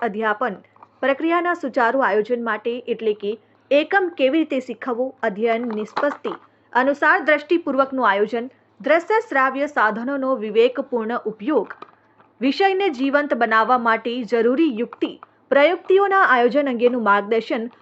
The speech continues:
શિક્ષકોને મળી રહે એવા હેતુસર બ્લોક રિસોર્સ સેન્ટર ઓલપાડ દ્વારા ધોરણ છ થી આઠના સામાજિક વિજ્ઞાનના શિક્ષકો માટે તાલીમનું આયોજન કરવામાં આવ્યું હતું.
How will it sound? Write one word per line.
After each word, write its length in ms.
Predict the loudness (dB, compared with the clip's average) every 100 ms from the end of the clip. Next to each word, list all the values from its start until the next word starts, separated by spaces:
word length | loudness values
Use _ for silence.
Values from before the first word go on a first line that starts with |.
| _
શિક્ષકોને 600 | -2 -2 0 -2 0 0
મળી 340 | 0 0 0 -2
રહે 180 | -4 -6 _ _ 2
એવા 300 | 2 4 -2 -6 _ -2
હેતુસર 460 | 2 4 4 4 0
બ્લોક 340 | 2 2 2 0
રિસોર્સ 380 | -2 2 2 2
સેન્ટર 300 | -2 2 4
ઓલપાડ 400 | 4 2 0 0
દ્વારા 360 | 0 0 0 -4 _ _ -4
ધોરણ 380 | 2 2 2 2
છ 240 | 2 2 2
થી 100 | 4
આઠના 420 | 2 0 -2 0 -2 -6 -14
સામાજિક 580 | 0 2 4 2 2 0 -2
વિજ્ઞાનના 520 | -2 0 0 0 -2
શિક્ષકો 500 | -4 -6 -4 -2 -4
માટે 360 | -4 -2 -4 -6 _ _ -2
તાલીમનું 480 | 0 2 2 2 2
આયોજન 400 | 4 2 2 2
કરવામાં 460 | 2 2 2 2 0
આવ્યું 200 | -4 -12
હતું. 220 | -8 -8